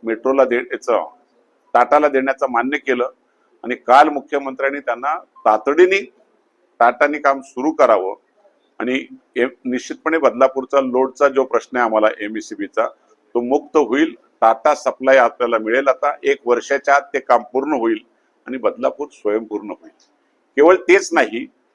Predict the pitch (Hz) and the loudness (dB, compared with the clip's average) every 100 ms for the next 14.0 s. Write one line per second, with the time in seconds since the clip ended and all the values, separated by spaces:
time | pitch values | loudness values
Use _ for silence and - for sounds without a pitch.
0 | _ - 143 151 160 175 - _ _ 113 | _ -2 2 6 6 4 -10 _ _ -2
1 | 123 127 143 185 185 190 185 170 175 175 | 2 2 6 6 8 6 4 4 6 6
2 | 170 _ _ _ _ - 123 147 147 151 | 4 _ _ _ _ -4 -2 2 2 4
3 | 151 143 - 131 139 - 160 135 151 151 | 2 0 -4 -4 -4 -2 0 2 -2 0
4 | 160 156 143 - _ _ _ _ _ - | 4 4 4 -8 _ _ _ _ _ 0
5 | 131 135 143 143 139 120 107 98 80 _ | 0 2 4 4 2 -4 -2 -4 -6 _
6 | - 117 131 127 131 123 120 120 113 101 | -10 -4 -2 2 2 2 -2 -2 -2 -2
7 | 95 131 143 147 151 165 160 160 165 - | -2 4 6 6 4 6 6 6 0 2
8 | 139 139 131 127 123 123 110 95 - _ | 2 2 0 -10 -4 0 0 -2 -8 _
9 | _ _ _ - 120 131 190 180 170 180 | _ _ _ -4 0 2 4 4 2 4
10 | 180 160 170 165 160 165 170 156 147 160 | 4 4 0 0 0 2 0 -6 -6 -4
11 | 147 117 117 143 139 - - 123 147 151 | -2 -4 0 2 2 -2 0 2 4 2
12 | 160 - 147 139 110 104 127 123 120 135 | -2 -4 -6 -6 -8 -6 -2 2 2 2
13 | - 143 143 143 135 135 131 120 95 | 0 0 0 -2 -2 0 0 2 0